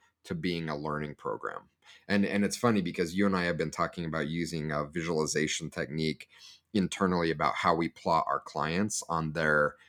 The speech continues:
path to where we want to get them to an elite status. And I went back and I looked at the horizontal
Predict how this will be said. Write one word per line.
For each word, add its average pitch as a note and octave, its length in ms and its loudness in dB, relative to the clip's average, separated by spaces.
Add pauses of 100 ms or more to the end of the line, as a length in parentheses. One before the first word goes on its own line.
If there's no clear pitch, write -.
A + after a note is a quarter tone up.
(140)
path E2 360 2
to G2 120 -4
where E2 180 2
we D#2 140 0
want D2+ 280 -2
to D#2+ 120 -8
get D2 240 -4
them D#2 180 -4
to - 140 -12
an D2+ 80 -6
elite D2 260 -4
status. E2+ 640 2 (320)
And E2+ 120 -2
I E2 80 4
went A2+ 260 2
back G2 260 4
and F#2 80 0
I E2 100 0
looked G2+ 280 2
at F#2+ 100 0
the D#2+ 100 -2
horizontal F#2+ 600 6